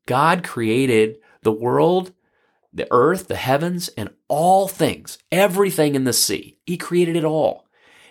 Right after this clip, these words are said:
And it seems like he's going to great extents to say everything in six days, and on the seventh day he rested. And he uses the word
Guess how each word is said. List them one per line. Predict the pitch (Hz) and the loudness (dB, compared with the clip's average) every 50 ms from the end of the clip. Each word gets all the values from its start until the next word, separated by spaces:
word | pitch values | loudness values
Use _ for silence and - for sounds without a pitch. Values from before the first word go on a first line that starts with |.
| _ | _
And | - 123 | -4 -2
it | 123 - | -2 0
seems | - 196 202 190 | -2 -2 -2 -4
like | 180 147 | -4 -4
he's | 139 127 | -4 -4
going | - - 143 147 143 127 | -2 0 2 2 2 0
to | 117 98 101 107 - - | 0 -2 -4 -4 -8 -4
great | 123 139 165 180 | 0 2 2 2
extents | 196 - - - - 156 131 110 - - | 0 -2 -4 0 2 2 2 0 0 -4
to | 101 | -2
say | - 101 98 - - - _ | -2 0 -2 -2 -4 -6 _
everything | - 190 220 240 208 208 202 208 208 160 - - 78 - - _ _ _ _ _ _ _ _ _ _ _ _ _ _ - | 0 2 2 2 2 -2 -2 0 0 0 2 0 -2 -4 -6 _ _ _ _ _ _ _ _ _ _ _ _ _ _ -6
in | 117 113 | -6 -4
six | 113 - - 196 196 - - | -2 0 0 0 0 0 0
days, | - 117 98 82 90 - - - _ _ _ _ - | 0 0 0 0 -2 -8 -10 -14 _ _ _ _ -4
and | 123 123 | -2 0
on | 120 | 0
the | 117 | 0
seventh | 110 - - - 190 202 208 185 147 - | 0 0 2 2 2 2 0 -2 -2 0
day | 107 104 104 | 0 0 0
he | 107 110 107 | -2 -4 -6
rested. | 107 127 139 135 - - - - - _ _ _ _ _ _ _ _ _ _ _ _ _ _ _ _ _ _ _ - | -4 -4 -2 -2 -2 -6 -6 -8 -14 _ _ _ _ _ _ _ _ _ _ _ _ _ _ _ _ _ _ _ -10
And | - 120 110 | -6 -4 -4
he | 104 | -4
uses | 101 101 113 135 160 180 185 196 190 180 175 | -4 -2 0 0 2 2 2 0 -2 -2 -2
the | - 127 | -2 -2
word | 110 110 110 110 110 110 110 - | 0 2 4 4 4 2 0 -4